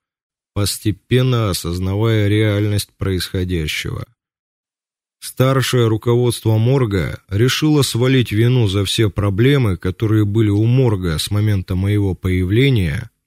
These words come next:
на меня. Мой сын, которому уже было пять, весело играл со своими игрушками в гостиной,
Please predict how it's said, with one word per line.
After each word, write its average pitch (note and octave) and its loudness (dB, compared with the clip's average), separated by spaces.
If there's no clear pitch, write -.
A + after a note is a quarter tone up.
на F#2+ 0
меня. G2+ 0
Мой B2+ 2
сын, D#3+ 0
которому B2 0
уже A2+ 0
было G#2 0
пять, B2+ -2
весело B2+ 2
играл A2+ 2
со G2+ -4
своими G2 -2
игрушками G#2+ 0
в F#2+ -2
гостиной, F2 -4